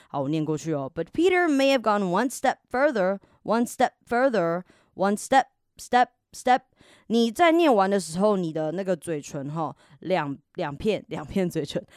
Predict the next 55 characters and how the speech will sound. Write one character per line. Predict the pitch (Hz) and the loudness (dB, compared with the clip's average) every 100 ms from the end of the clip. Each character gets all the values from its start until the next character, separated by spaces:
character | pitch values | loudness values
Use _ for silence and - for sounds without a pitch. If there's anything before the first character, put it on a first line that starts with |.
| _ | _
还 | 202 208 | 0 2
是 | 269 | 4
会 | 262 | 4
是 | 262 | 2
合 | 208 160 | -2 -4
在 | 156 175 | -2 -2
一 | 175 | -4
起 | - | -8
的， | 135 | -12
是 | 143 175 - | -10 -12 -8
闭 | 220 165 | -8 -6
着， | 147 | -10
闭 | - 185 | -8 -8
着 | 151 | -8
嘴 | 147 107 | -8 -10
巴 | - 143 | -10 -8
的 | 139 | -8
哈。 | 147 - _ | -10 -12 _
Step | - - 208 - _ | -10 -2 -2 -4 _
further, | - 160 151 - - _ - | -6 -4 -4 -10 -16 _ -20
step | - 180 - | -8 -6 -6
further， | 160 156 127 156 | -6 -6 -4 -2
但 | 226 | 0
是 | 214 | 0
你 | 170 | -2
不 | 135 151 | -4 -2
会 | 175 | -2
在 | 180 180 | 0 0
那 | |
边 | 175 | -2
step | 170 - 185 _ - - _ - | -4 -6 -6 _ -8 -8 _ -20
further， | - 156 156 143 | -10 -8 -6 -8
你 | 151 | -8
不 | 143 170 | -6 -6
会 | 160 | -6
把 | |
它 | 139 156 | -8 -6
念 | 175 156 | -4 -6
得 | |
这 | 147 185 | -6 -6
么 | 160 | -6
清 | 147 - 175 185 185 | -8 -10 -8 -6 -8
楚， | - - - - | -12 -16 -18 -14
因 | 190 | -4
为 | 220 | -2
你 | 196 | 0
要 | 202 | -2
赶 | 156 | -4
快 | 185 180 | -4 -4
跳 | - 175 | -2 -2
到 | 175 | -2
下 | - 165 160 | -2 -4 -4
一 | |
个 | 151 | -6
字， | 135 165 | -10 -10